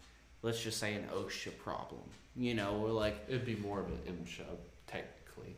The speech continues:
Speaker 2: 'cause, uh, osha is, like, they kinda deal with, like, general industry and, you know,
Speaker 1: Okay.
Speaker 2: construction, uh, but here in America, we have M sha, which is specifically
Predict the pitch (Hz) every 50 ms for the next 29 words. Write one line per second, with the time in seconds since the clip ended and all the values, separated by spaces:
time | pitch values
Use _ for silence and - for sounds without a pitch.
0 | - - 107 90 87 87 98 90 87 87 87 80 76 - - - - - - -
1 | - - 107 107 104 104 - - 104 95 95 92 90 92 92 85 82 - - -
2 | - - - - - - - - - - - - - - - - - - - -
3 | - - - - - - - - - - - - - 110 107 - 117 101 92 90
4 | 90 95 92 90 87 87 87 87 87 - - 92 - - - - - - - -
5 | - - - - - - - - - - - - 110 101 95 95 87 87 87 85
6 | - - - - 87 82 78 82 87 - - - - - - 95 90 85 78 71
7 | 71 - 55 - - - - - - - - - - - - 107 92 85 - -
8 | - - 143 104 98 104 - - 110 92 - - 110 95 - - - - 92 90
9 | 87 87 87 87 - - - - - - - - - 95 - 110 101 98 90 87
10 | 80 - - - - - - - - - - - - - - - - - - -
11 | - - - - - - 127 113 104 92 92 98 107 117 117 113 107 110 - 104
12 | 87 87 95 98 98 - 101 95 90 - - - - - 110 110 104 104 - -
13 | 95 85 82 82 78 - - 87 76 - - - - - - - - - 92 -
14 | - - 107 92 - 87 87 - - 82